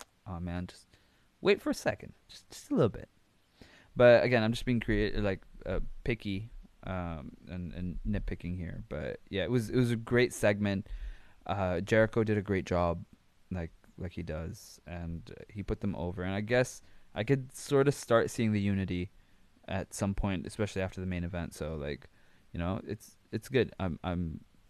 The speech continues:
I'm interested in this. Uh, you have my attention. Uh, we then have a match between Jimmy Havoc and Darby Allin. Darby Allin gets the win. This, so basically, this match is for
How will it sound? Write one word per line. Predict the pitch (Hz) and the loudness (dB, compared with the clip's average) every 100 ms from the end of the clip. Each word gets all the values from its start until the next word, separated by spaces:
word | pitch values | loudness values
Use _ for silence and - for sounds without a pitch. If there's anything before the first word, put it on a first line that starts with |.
| _ - | _ -10
I'm | 92 85 - - - | -6 -6 -8 -14 -6
interested | 104 98 - - | -4 -4 -8 -10
in | 67 | -10
this. | 57 - - - _ _ _ - - - - _ _ - - | -10 -12 -16 -20 _ _ _ -14 -14 -14 -20 _ _ -20 -10
Uh, | - 98 95 | -2 0 0
you | 107 | 0
have | 92 | -2
my | 80 | -4
attention. | - - - - - _ _ - - - - - | -6 -10 -12 -12 -14 _ _ -20 -20 -20 -14 4
Uh, | 131 135 127 | 8 10 8
we | 135 143 | 6 10
then | 165 | 10
have | 185 180 | 10 6
a | 170 | 6
match | 139 139 | 6 6
between | 135 127 127 | 4 2 2
Jimmy | 127 147 | 4 4
Havoc | 135 127 131 131 127 | 6 6 6 2 0
and | 101 110 110 | 2 2 4
Darby | 113 113 123 | 8 8 8
Allin. | - 104 107 107 104 | 4 4 6 4 6
Darby | 107 117 - | 6 6 2
Allin | 107 110 110 107 107 - - - - | 2 4 4 4 2 -4 -20 -20 6
gets | 135 160 - | 10 10 8
the | 151 139 | 4 6
win. | 127 | 6
This, | 120 - | 2 0
so | 156 | 0
basically, | 135 147 156 143 | 2 2 0 -2
this | 139 | 0
match | 139 117 - | 2 2 0
is | 107 110 | -4 -4
for | - 123 117 107 104 | -6 -2 2 4 4